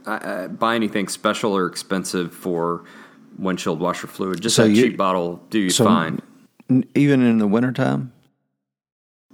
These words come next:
Speaker 1: Yeah, what do you use in the wintertime? Like some sort of de-icing?
Speaker 2: No, so s-, some of it will f-, actually freeze.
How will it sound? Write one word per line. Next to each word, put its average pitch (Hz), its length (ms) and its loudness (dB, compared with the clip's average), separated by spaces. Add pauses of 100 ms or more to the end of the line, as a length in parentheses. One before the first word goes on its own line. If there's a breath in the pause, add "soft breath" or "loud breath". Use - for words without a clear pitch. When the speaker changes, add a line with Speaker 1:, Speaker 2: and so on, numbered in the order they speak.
(320)
Speaker 1:
Yeah, 131 200 4
what 123 180 0
do 135 60 2
you 131 120 0
use 120 200 0
in 107 60 0
the 98 80 0
wintertime? 95 520 0
Like 90 160 -4
some 110 180 -4
sort 101 200 -2
of - 140 -6
de-icing? 101 640 -2
Speaker 2:
No, 160 280 0
so 139 180 0
s-, 123 120 -4 (120)
some 175 320 0
of - 160 0
it - 100 -2
will 95 200 0
f-, - 200 -10
actually 95 520 -4
freeze. - 640 -6